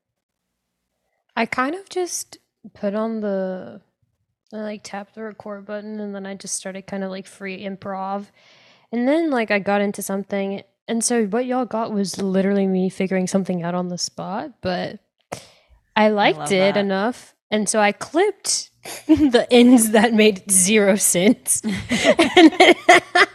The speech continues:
Speaker 1: and, uh, went back to the, the, like, core of idea of what I was thinking. So I liked that, like, just free improvisation into some idea.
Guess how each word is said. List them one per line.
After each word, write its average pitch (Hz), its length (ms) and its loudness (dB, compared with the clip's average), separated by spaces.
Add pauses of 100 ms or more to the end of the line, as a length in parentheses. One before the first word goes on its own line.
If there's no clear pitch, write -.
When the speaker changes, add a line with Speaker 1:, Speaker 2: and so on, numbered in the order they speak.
(540)
Speaker 1:
and, 233 720 0
uh, 226 420 0
went 226 200 -2
back - 400 2
to 220 220 0
the, 208 280 -4
the, 214 240 -6
like, - 200 -14
core 190 320 0
of 190 240 -4
idea 196 340 -2
of - 120 -10
what - 100 -4
I - 60 -6
was - 180 -8
thinking. 233 440 -12
So - 320 -14 (600)
I 269 80 4
liked 381 340 4
that, 220 420 2 (160)
like, - 220 -6 (1200)
just - 380 -2 (140)
free 214 440 -2
improvisation 208 1080 -8
into 202 460 -8
some 208 600 -8
idea. 202 560 -12